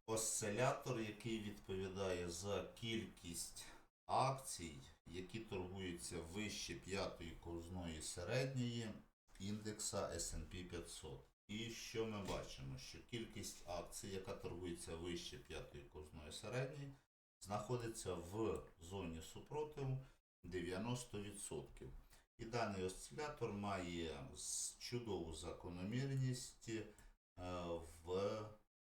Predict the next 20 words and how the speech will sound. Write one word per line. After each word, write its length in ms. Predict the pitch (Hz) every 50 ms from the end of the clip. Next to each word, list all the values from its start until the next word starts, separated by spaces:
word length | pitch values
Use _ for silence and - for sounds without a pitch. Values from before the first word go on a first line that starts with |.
| _ _ _ -
районі 880 | - 87 87 85 87 95 104 107 113 110 107 101 95 90 85 85 85 85 85
вось-, 320 | 85 92 92 90 - -
вісімдесяти-дев'яносто 1900 | 62 82 85 87 92 87 - - 90 90 90 87 87 - 92 85 - - 120 117 101 92 87 82 82 82 82 85 92 98 95 - - - - 90 85 85 - - - - _ _ -
відсотків. 880 | 90 90 87 - - - - - - - - 90 87 117 123 120 92 87 90
Ми 160 | 92 92 92
бачимо 560 | 90 95 92 90 - - 85 85 80 76 69 -
по 100 | 90 90
історії, 540 | 92 92 92 - - - 143 143 135 131 113
що, 340 | - - - 90 - 87 - - - - _ _ _ _ _ _ _ _ _ _ _ _ _ -
м, 280 | 87 87 87 87 85 80 80
як 280 | 85 92 90 87 - -
правило, 480 | 117 107 107 107 101 98 95 92 87
коли 680 | 82 - 92 92 87 90 90 87 85 82 78 76 - - -
кількість 500 | - 92 85 85 - - 85 - - -
акцій 460 | 87 82 78 - - - 87 82 78
доходить 640 | 78 - 82 92 87 85 - - 92 85 85 85 82 -
до 140 | 87 85
цього 300 | 85 - 90 85 82 82
значення, 720 | 85 117 127 135 135 131 - - 120 113 117 113 110 - - - - - - - - _ _ _ _ _ -
то 520 | 104 113 117 127 127 123 120 123 - -